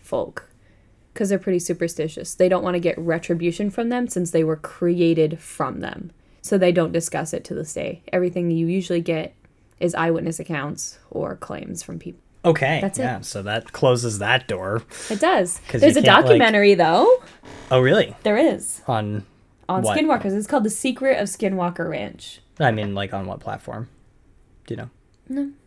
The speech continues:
Speaker 2: Okay, well,
Speaker 1: Just
Speaker 2: Goo-,
Speaker 1: look it
Speaker 2: Google
Speaker 1: up.
Speaker 2: it.
Speaker 1: Literally freaking Google. <sighs> You don't have to. They
Speaker 2: Yeah,
Speaker 1: can Google.
Speaker 2: you Google it.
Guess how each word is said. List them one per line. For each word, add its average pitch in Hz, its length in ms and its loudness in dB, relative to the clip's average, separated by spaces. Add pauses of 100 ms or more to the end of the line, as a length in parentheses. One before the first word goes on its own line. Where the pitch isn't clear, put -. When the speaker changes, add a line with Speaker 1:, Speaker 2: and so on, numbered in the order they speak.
Speaker 2:
Okay, - 140 -6 (100)
well, 117 140 -8
Speaker 1:
Just 117 100 -8
Speaker 2:
Goo-, 123 120 4
Speaker 1:
look 381 100 -6
it - 40 -8
Speaker 2:
Google 131 300 6
Speaker 1:
up. 92 80 -6
Speaker 2:
it. - 80 -10
Speaker 1:
Literally 349 420 2
freaking 262 400 -2
Google. 208 460 -4 (220)
<sighs> - 60 -18 (880)
You 220 60 2
don't 466 160 8
have 175 240 0
to. 185 160 -4
They 208 140 2
Speaker 2:
Yeah, 196 220 -4
Speaker 1:
can - 100 -6
Google. - 200 -6
Speaker 2:
you 139 120 2
Google 98 320 -4
it. 98 120 -6